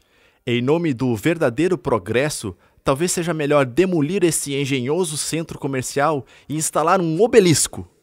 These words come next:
com os seguintes dizeres: 'Povo do futuro, virtude é valor que se conquista, não se ganha. Sai da moda e vem pra mediânia.' Mas não nos deixemos esvanecer, meu caro Horácio. Leve-nos, por favor,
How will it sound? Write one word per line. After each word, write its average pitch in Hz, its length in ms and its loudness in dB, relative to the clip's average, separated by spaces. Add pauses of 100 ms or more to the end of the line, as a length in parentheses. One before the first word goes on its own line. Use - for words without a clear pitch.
(100)
com 160 140 -4
os 160 80 -4
seguintes 190 420 -6
dizeres: 131 640 0 (640)
'Povo 160 340 4
do 151 140 0
futuro, 127 580 -4 (400)
virtude 143 840 -2
é - 100 0
valor 165 320 0
que - 140 -12
se - 220 -4
conquista, 165 800 -4
não 151 220 0
se - 180 -4
ganha. 113 460 -2 (300)
Sai 190 360 2
da 156 140 4
moda 170 500 0 (140)
e 135 120 -4
vem 151 220 -2
pra 165 180 -2
mediânia.' 117 680 0 (760)
Mas 120 200 -4
não 151 140 -2
nos 170 140 -2
deixemos 143 680 -2
esvanecer, 120 680 -2
meu 107 140 -4
caro 107 220 -4
Horácio. 101 440 -4 (400)
Leve-nos, 165 440 -2
por 226 200 -6
favor, 151 460 -4